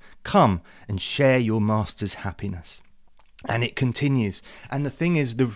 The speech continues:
the reason we've been saying, "Well done, good and faithful servant," about the Queen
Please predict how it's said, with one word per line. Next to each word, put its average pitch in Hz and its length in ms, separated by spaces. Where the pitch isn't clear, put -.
the 127 120
reason 143 440
we've 120 240
been 104 200
saying, 107 400
"Well 98 180
done, 95 260
good 104 200
and 98 100
faithful 101 400
servant," 101 480
about 101 300
the 104 40
Queen 95 440